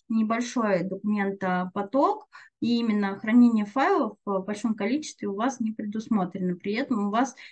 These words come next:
нет, э, возможности обеспечить хранение,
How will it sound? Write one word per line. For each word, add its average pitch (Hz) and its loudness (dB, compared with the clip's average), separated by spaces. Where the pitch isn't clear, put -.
нет, 240 0
э, 208 -2
возможности 254 4
обеспечить 247 -2
хранение, 226 6